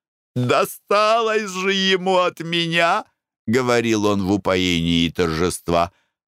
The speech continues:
А когда я спросил его о причине ссоры,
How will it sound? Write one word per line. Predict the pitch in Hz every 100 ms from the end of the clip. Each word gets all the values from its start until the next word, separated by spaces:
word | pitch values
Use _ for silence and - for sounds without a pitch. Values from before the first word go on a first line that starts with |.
| -
А | 110
когда | 120 117 101 113
я | 101 104
спросил | - 104 98 104 107
его | 95 101 95 95
о | 85
причине | 92 98 85 - 73 76
ссоры, | 71 - 76 71 95 131